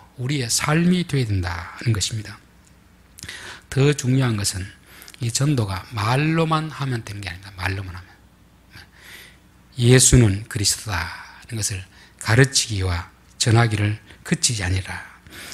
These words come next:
이 가르치다 하는 말은 가르치다 하는 또 있고 배우다는 말도 있고 증명하다, 숙달하다 하는 말이 있습니다. 우리는 말로 하는 것만 전도로 생각하는데, 가르친다고 생각하는데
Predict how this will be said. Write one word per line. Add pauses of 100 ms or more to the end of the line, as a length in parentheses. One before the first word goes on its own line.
(100)
이
가르치다
하는
말은 (720)
가르치다
하는 (280)
또
있고 (500)
배우다는
말도
있고 (500)
증명하다, (300)
숙달하다
하는
말이
있습니다. (720)
우리는 (720)
말로
하는
것만
전도로
생각하는데,
가르친다고
생각하는데